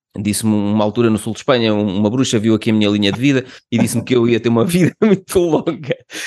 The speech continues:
E, portanto, se eu vou morrer até aos cento e vinte e sete anos, eu aprendi de há vários anos para cá a relativizar as coisas, que é, "Calma, eu tenho tempo." E, hum, nada se constrói, por eu ter negócios percebo,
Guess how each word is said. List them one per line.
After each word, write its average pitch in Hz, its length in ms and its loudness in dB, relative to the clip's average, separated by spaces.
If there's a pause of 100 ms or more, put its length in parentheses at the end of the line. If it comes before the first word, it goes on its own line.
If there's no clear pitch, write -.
(260)
E, 240 60 4
portanto, 226 320 0
se - 120 -6
eu 254 60 -4
vou 285 160 0
morrer 147 260 2
até 120 160 0
aos 135 160 0
cento 120 220 -4
e 110 80 -4
vinte 107 240 -4
e - 40 -14
sete 101 360 -8
anos, 76 320 -14 (840)
eu 165 140 4
aprendi 143 680 0
de 117 140 -6
há 117 60 2
vários 113 320 0
anos 98 180 -4
para 110 140 -6
cá 123 160 -2
a - 20 -2
relativizar 117 720 -2
as 113 120 -4
coisas, 113 240 -4
que 87 220 -8
é, - 60 -10 (400)
"Calma, 147 560 -4
eu 139 80 -6
tenho 147 240 2
tempo." 117 480 0 (320)
E, 135 440 4
hum, 135 420 2 (1120)
nada 196 560 2
se - 260 0
constrói, 127 920 -2 (680)
por 151 180 2
eu 254 100 0
ter 156 180 2
negócios 127 360 0
percebo, - 360 -4